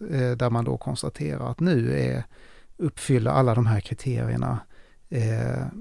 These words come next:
det som krävs för att man ska kunna kalla det för ett El Niño-fenomen. Så det är en samlad bedömning, det är ingen, ingen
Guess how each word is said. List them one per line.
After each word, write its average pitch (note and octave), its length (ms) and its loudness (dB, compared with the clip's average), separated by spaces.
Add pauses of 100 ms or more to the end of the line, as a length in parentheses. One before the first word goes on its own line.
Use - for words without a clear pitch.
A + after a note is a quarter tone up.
(120)
det C#3 280 -4
som C3 180 -4
krävs C3+ 400 -2
för C#3+ 100 -6
att - 100 -6
man C#3 120 -4
ska - 120 -10
kunna C#3 200 -4
kalla C#3 320 4
det D3+ 160 6
för C3 340 -2 (400)
ett B2+ 460 -6
El C3 100 0
Niño-fenomen. B2+ 1300 2 (440)
Så - 120 -14
det B2 80 0
är B2 40 4
en A#2+ 60 4
samlad E3 420 8
bedömning, C#3+ 380 6
det B2 80 2
är B2+ 100 2
ingen, C3 440 2 (160)
ingen C#3 380 0